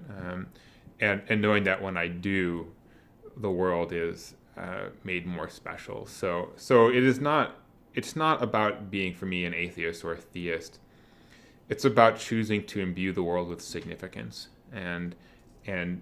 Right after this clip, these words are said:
and believing that the world is sacred and that people are sacred, and, and not being hung up too much about the technical definitions of what those words mean.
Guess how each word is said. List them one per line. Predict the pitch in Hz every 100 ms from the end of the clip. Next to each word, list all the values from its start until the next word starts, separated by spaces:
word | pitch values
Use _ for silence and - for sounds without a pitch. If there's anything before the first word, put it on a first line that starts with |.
| -
and | 104 95
believing | 101 104 101 98 90
that | 87 - - - - - -
the | 98
world | 95 92 87 -
is | - 92 87 - -
sacred | - 92 85 90 82
and | 85
that | 82
people | - 90 90
are | 80 80
sacred, | - 80 87 82 85
and, | 90 87 -
and | 101 101
not | 117 135 110
being | 117 110
hung | - 101
up | 101 -
too | - 120
much | 101 101 -
about | 104 92 92 - - - - - - - 101
the | 98 92 90 87 87 90 - - - -
technical | - 107 107 95 92
definitions | 87 - 85 85 - 85
of | 87
what | 82 87
those | 90 90
words | - 95 92 95
mean. | 92 104